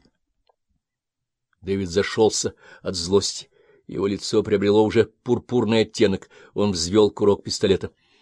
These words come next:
«Что она тебе рассказывала? Впрочем, чтобы она не болтала, это все вранье. Отец меня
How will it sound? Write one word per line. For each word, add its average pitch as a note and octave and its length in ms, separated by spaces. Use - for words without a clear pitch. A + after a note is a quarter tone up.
«Что - 460
она A#2+ 220
тебе A#2 380
рассказывала? F#2+ 800
Впрочем, A2 400
чтобы - 280
она A2+ 100
не A#2 120
болтала, A#2 520
это A2+ 140
все B2+ 220
вранье. C3 480
Отец G#2+ 440
меня A#2 260